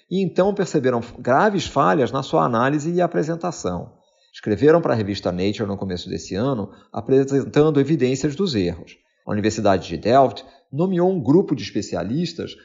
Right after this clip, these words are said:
para investigar a possibilidade de faltas éticas no estudo. De modo resumido, a conclusão é que os autores selecionaram dados para apresentar na publicação,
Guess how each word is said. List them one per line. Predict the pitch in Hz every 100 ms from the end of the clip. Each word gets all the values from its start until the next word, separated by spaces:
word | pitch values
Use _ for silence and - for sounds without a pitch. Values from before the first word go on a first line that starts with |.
| _ -
para | 143
investigar | 170 190 - 143 135 160
a |
possibilidade | 170 - 135 104 101 123 147 160
de |
faltas | - 165 190 127
éticas | 139 156 - 107
no | 98 90
estudo. | - 87 78 - - _ _
De | 107
modo | 120 123 101
resumido, | 110 101 95 87 131 165 104
a | -
conclusão | 123 123 92 101 135 120
é |
que | 107 127
os | 135
autores | 123 156 156 147
selecionaram | - 165 170 175 220 165 175 208 147
dados | 104 104 98 -
para | 98
apresentar | 98 98 92 92
na | 90
publicação, | 87 87 90 90 - 95 113